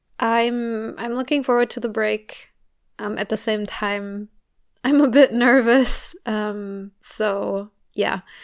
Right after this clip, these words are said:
if I, if I can take it, then I'll just do an <laughs> interview, I guess. Um, yeah, I'll let you know. So,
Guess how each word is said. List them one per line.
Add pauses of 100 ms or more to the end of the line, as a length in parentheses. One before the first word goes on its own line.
(340)
if
I, (920)
if
I
can
take
it, (240)
then
I'll
just
do
an
<laughs>
interview, (520)
I
guess. (1040)
Um, (100)
yeah, (400)
I'll
let
you
know. (1300)
So,